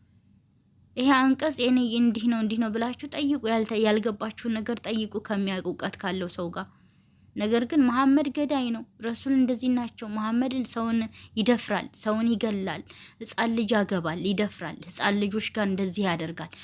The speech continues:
በቃ ያልሆነ ስም ብዙ ነገር ተቻችሁ። እኔ ሁሉንም አይደለም፣ ግን አንዳንድ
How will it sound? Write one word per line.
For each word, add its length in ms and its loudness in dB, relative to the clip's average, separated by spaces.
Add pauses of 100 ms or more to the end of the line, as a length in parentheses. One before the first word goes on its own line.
(140)
በቃ 260 -2
ያልሆነ 500 4
ስም 220 -4 (600)
ብዙ 180 -2 (100)
ነገር 360 2
ተቻችሁ። 640 -6 (840)
እኔ 160 8
ሁሉንም 520 6
አይደለም፣ 440 -2
ግን 200 -4
አንዳንድ 460 6